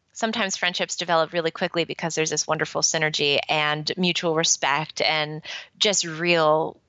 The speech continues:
real humans being real with one another and adding value to each other's lives in beautiful ways. Um, and sometimes along that path, you realize, "Nope, you know what? We're, we don't align.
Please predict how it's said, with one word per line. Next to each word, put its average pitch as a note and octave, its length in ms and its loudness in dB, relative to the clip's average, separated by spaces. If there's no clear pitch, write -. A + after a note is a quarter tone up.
real F3 240 4
humans D#3 680 0
being D#3 240 0
real D#3 260 2
with D3 160 -2
one C#3 140 2
another C#3 480 2
and D3 200 -2
adding D3+ 280 -2
value C#3+ 280 0
to - 140 -8
each - 120 -6
other's C3+ 260 -4
lives C3+ 240 2
in C3 80 -10
beautiful D3 320 -6
ways. E3 360 2
Um, E3 360 0
and F#3+ 160 -2
sometimes F3+ 720 -2
along E3+ 400 2
that D#3 220 -2
path, E3 360 -2
you F#3 80 -16
realize, F3+ 480 2
"Nope, A#3+ 220 -2
you - 120 -6
know A3+ 100 0
what? C#4 220 0
We're, C4+ 200 2
we C4+ 140 -2
don't D4 160 4
align. C#4+ 400 2